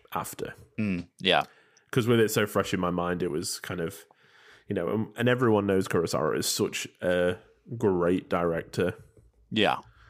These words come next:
Speaker 1: Um, that it's hard to kind of separate the two.
Speaker 2: Yeah, exactly. Yeah.
Speaker 1: You know, um,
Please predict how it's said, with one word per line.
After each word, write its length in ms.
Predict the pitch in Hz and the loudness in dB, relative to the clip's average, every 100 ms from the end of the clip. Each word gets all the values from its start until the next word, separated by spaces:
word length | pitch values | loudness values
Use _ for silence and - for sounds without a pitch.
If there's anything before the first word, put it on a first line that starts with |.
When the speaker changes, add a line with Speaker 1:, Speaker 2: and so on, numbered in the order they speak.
| _ | _
Speaker 1:
Um, 560 | 98 98 95 90 87 87 - _ | -2 2 2 2 -2 -6 -12 _
that 140 | - 92 | -2 -2
it's 180 | - - | -2 -2
hard 240 | 98 82 | -2 -2
to 100 | - | -6
kind 220 | - 80 | -6 -6
of 280 | 65 - - _ _ _ _ | -6 -8 -12 _ _ _ _
separate 540 | - - 101 - 78 - | -6 -2 -2 -2 -4 -4
the 60 | |
two. 260 | - - - - - - - - | -8 -8 -8 -12 -20 -20 -18 0
Speaker 2:
Yeah, 280 | 131 120 101 | 8 8 8
exactly. 640 | 110 98 85 - 78 78 | 6 4 2 2 -6 -4
Yeah. 200 | 73 60 - _ _ _ - | -6 -6 -12 _ _ _ -2
Speaker 1:
You 120 | 107 | 0
know, 240 | 90 85 - - | 0 -2 -4 -4
um, 420 | 95 92 87 85 | -2 0 0 -2